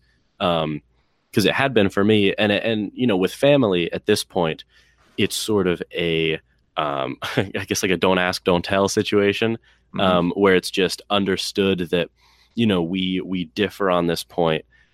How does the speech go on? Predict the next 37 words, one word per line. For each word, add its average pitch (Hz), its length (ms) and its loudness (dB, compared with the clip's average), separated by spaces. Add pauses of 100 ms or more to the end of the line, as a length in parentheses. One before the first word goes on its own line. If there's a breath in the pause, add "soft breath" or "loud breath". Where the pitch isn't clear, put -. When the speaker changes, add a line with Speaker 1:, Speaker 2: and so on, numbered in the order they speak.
(140)
Speaker 1:
Um, 78 500 0 (460 loud breath)
and 113 100 2
I 101 120 2
think - 320 -4
that, 95 180 0 (840)
you 107 100 2
know, 78 120 0
for, 92 440 0
for - 160 -4
my 87 160 0
family 104 360 0
especially, 87 600 -4
religion 104 640 0
is 92 120 -2
so 98 440 4
integrated 92 680 0
into 92 400 -2
the 76 120 -2
rest 82 320 -2
of 101 100 -4
their 113 140 2
lives 113 480 -2 (180 loud breath)
Speaker 2:
Mm-hmm. 92 240 -4
Speaker 1:
that 113 100 2
it's 90 120 0
pretty 104 360 0
inseparable. 110 760 0 (280 soft breath)
Speaker 2:
Mm-hmm. 95 200 -4
Speaker 1:
And 98 420 2 (300)
I, 104 160 0
I 113 40 -2
think 120 200 -2
for 113 120 0
me, 107 160 0
I 95 80 2
lost 92 360 0
belief 95 400 0